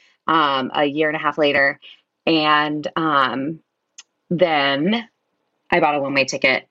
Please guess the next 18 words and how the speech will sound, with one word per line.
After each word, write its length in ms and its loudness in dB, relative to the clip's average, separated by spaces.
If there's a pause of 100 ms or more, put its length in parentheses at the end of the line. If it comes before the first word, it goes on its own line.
(100)
and 120 2
I 60 2
packed, 240 -4
like, 160 0
five 260 2
suitcases 680 0 (180)
and 100 2
I 140 4
was 140 0
on 200 2
my 140 2
way. 400 0 (680)
Um, 520 -2
I 40 2
had 100 4
a 40 -2
seasonal 380 -4
job 420 0